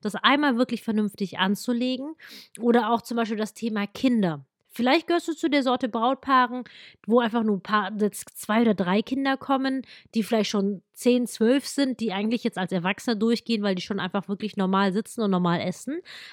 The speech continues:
Aber es gibt auch ganz viele <laughs> Hochzeiten, wo man einfach dreißig, vierzig Kinder teilweise mit dabei hat. Und da muss man gucken, ey, wie alt sind die überhaupt? Können die schon sitzen? Weil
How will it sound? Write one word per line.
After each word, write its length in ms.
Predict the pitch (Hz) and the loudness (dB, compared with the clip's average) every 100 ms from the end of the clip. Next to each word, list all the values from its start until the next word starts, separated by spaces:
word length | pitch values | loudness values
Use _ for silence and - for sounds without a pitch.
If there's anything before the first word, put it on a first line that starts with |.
| - | -2
Aber 120 | 320 | 0
es 120 | 403 | 2
gibt 120 | 415 403 | 0 -2
auch 140 | - | 0
ganz 220 | 403 392 | -2 0
viele 160 | 381 339 | 4 4
<laughs> 160 | 294 | 2
Hochzeiten, 560 | 330 - 349 311 - 311 | -6 -2 0 0 -2 -6
wo 80 | 262 | -2
man 180 | 285 262 | -2 -2
einfach 240 | 285 294 | -2 -2
dreißig, 480 | - 240 339 311 - | -2 -4 0 -2 0
vierzig 380 | 339 - 330 - | -2 0 -4 0
Kinder 280 | 240 202 | 0 0
teilweise 440 | - 196 185 196 196 | -4 -6 -4 -4 -4
mit 180 | 202 214 | -6 -4
dabei 400 | 196 214 262 302 | -2 -2 -2 2
hat. 180 | 247 - - - - - | 2 0 -8 -16 -16 -6
Und 140 | 262 | 0
da 80 | 254 | 4
muss 160 | 240 226 | 4 2
man 120 | 185 | -2
gucken, 360 | - 381 359 214 | 0 0 0 -4
ey, 240 | 180 156 | -2 -2
wie 120 | 185 | -4
alt 220 | 170 175 | -4 -6
sind 240 | - 240 294 | -2 -2 2
die 120 | 370 | 4
überhaupt? 460 | 226 190 170 165 - | 4 2 0 -6 -4
Können 200 | 185 214 | -2 0
die 120 | 233 | -2
schon 260 | - 196 175 | 0 0 2
sitzen? 400 | 202 - - 359 | 0 -2 -2 2
Weil 260 | 233 214 | 4 2